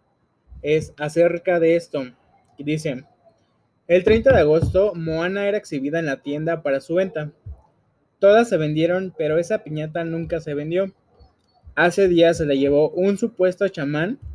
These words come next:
para investigarla. Y desde ahí pasan cosas casi todos los días. Esta persona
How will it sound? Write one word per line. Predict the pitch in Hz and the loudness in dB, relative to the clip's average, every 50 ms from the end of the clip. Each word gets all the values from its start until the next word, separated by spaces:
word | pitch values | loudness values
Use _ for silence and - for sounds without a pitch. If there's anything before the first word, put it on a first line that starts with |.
| - _ _ | -20 _ _
para | - 156 147 143 | -2 0 0 0
investigarla. | 143 139 143 139 - - 143 139 147 147 143 143 135 123 127 _ _ _ _ _ _ _ _ _ _ _ _ _ _ _ | 0 -2 -4 -4 -4 -2 0 2 4 4 2 2 -2 -4 -4 _ _ _ _ _ _ _ _ _ _ _ _ _ _ _
Y | - 185 202 202 | 0 4 4 6
desde | 196 202 190 185 190 | 6 6 6 6 6
ahí | 185 185 202 | 6 6 4
pasan | 185 - 165 165 165 175 170 165 | 2 0 0 0 0 -2 -6 -4
cosas | 160 165 160 170 170 165 _ _ _ - | -4 -2 -2 -2 -4 -4 _ _ _ -4
casi | 175 180 190 185 - 208 | -2 -2 -2 -2 -6 -10
todos | 190 - 180 180 180 175 | -6 0 4 4 4 6
los | 165 156 139 147 | 4 2 0 0
días. | 143 143 147 143 135 - - _ _ _ _ _ _ _ _ _ | -2 0 0 0 -2 -4 -8 _ _ _ _ _ _ _ _ _
Esta | - 190 196 196 - 240 240 | -4 -4 -2 0 0 -2 0
persona | - 165 147 156 - 170 165 170 175 185 220 - | 0 -2 -2 -2 -4 -6 -4 -2 -2 -2 -4 -4